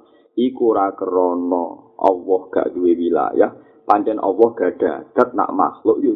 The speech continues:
diurusi makhluk. Terus iku wong do janggal lho, iso nyongkone ilam yaku, napa, ma,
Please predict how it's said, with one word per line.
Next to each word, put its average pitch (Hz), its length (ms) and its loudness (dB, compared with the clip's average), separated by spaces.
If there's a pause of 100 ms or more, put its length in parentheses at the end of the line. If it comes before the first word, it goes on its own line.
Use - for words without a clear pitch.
diurusi 95 800 -4
makhluk. - 560 -18 (1000)
Terus - 280 -4
iku 135 120 -4
wong 139 160 2
do 120 160 -2
janggal 107 400 0
lho, 87 240 -2
iso 95 160 -4
nyongkone 107 600 0
ilam 117 280 0
yaku, 110 320 -4
napa, 139 320 -2
ma, 110 240 0